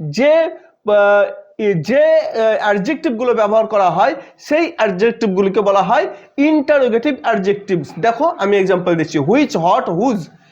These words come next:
which, what, whose। দেখো আরও এক্সপ্লেন করছি, which book do you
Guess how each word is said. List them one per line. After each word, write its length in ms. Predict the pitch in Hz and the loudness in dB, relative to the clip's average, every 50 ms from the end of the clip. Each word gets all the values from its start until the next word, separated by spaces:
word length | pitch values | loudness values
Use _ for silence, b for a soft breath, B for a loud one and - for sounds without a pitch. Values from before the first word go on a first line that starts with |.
| b b b b b - 147 147 | b b b b b -10 -4 -2
which, 340 | 180 220 277 311 320 302 - - b b b b b 143 139 165 | 0 2 2 2 2 0 -2 -8 b b b b b -4 -2 0
what, 320 | 190 247 294 - - - - | 0 0 0 -2 -4 -6 -4
whose। 340 | 170 190 277 311 262 202 170 - B B B - | -2 0 0 0 0 -2 -4 -8 B B B -4
দেখো 200 | - 240 247 247 | -2 0 0 0
আরও 240 | 277 - - 254 311 | 0 0 0 2 2
এক্সপ্লেন 400 | 302 - - - 247 240 226 214 | 0 0 -2 -2 -2 0 0 0
করছি, 340 | 196 208 180 - - 247 285 B B B B - 175 | 0 -2 -2 -2 -4 -6 -6 B B B B -4 -2
which 320 | 165 254 339 339 349 - | 0 2 2 2 0 0
book 380 | 185 170 196 262 220 165 - - B B B B B B - 160 156 | -2 0 0 0 0 -2 -4 -10 B B B B B B -10 -6 -2
do 140 | 170 240 285 311 302 302 - | 0 2 2 0 0 -2 -2
you 240 | 269 262 285 302 | 0 0 0 0